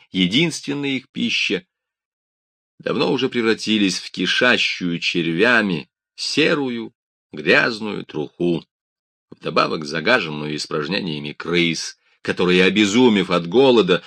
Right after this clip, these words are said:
набросились на эти последние жалкие остатки продовольствия.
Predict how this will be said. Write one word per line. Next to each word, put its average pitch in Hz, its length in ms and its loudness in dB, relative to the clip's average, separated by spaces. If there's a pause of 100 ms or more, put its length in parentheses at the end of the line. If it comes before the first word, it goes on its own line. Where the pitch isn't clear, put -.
(100)
набросились 101 800 2
на 90 160 -6
эти 87 140 -8
последние 104 760 -4 (220)
жалкие 82 580 -2
остатки - 460 -12
продовольствия. 73 800 -10